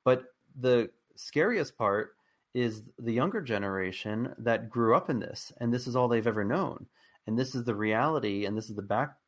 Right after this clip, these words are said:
you know, the backbone of our civilization that we're in now, and this is the normal default state, where we're seeing an increased rate of self-harm and suicide, particularly in young girls,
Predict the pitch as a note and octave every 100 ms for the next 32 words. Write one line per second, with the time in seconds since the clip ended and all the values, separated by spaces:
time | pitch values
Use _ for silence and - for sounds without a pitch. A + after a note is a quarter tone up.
0 | - - A#2 G2 F#2+ A2+ C#3+ - G#2+ G2+
1 | F#2+ G2 - G#2 G2+ F#2+ C3+ - A2+ G2+
2 | G#2 G2 G2 G2 G2 G2+ - A2 G#2 G#2+
3 | G2 - _ _ _ G#2 A2+ A#2+ G#2+ G2+
4 | - C#3 - - - - - _ _ _
5 | _ A2+ A#2 A#2+ A#2+ A#2+ B2 - D#3 F3+
6 | C3+ B2 C3 - A#2+ - G#2+ G2+ G2+ G#2+
7 | G2 - - A2 G#2 - G#2+ G#2 G2 G2
8 | - D#3 D#3+ F#2+ F#2+ - - D#3+ - D3
9 | A2 G2+ G2+ G#2 A2 G#2 G#2 G2 G#2 D#3
10 | C3+ - -